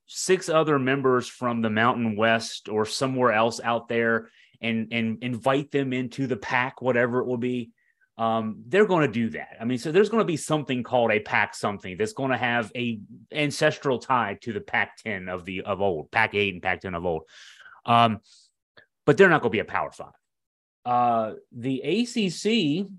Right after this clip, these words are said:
probably isn't a Power Five either anymore if, if things don't change by August fifteenth of this year, uh, which means,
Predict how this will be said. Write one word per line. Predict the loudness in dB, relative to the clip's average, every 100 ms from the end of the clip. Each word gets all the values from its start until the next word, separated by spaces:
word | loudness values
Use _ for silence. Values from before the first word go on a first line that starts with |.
| _ _ _ _ _ _ _ _ _ _ 0
probably | 2 2 2 2
isn't | 0 -4
a |
Power | 0 4 4
Five | 4 4 2
either | -2 -2 -2
anymore | -2 -4 -2 -2 -2 0
if, | 0 -2 -8
if | -4 -4
things | 0 0 0 0
don't | -2 -2
change | -4 -4 -2
by | 2 4
August | 4 2 -2
fifteenth | -4 -2 -4 -4
of | -4
this | -4 -4
year, | -6 -6 -4
uh, | 0 2 4
which | 2 2 2
means, | 4 6 4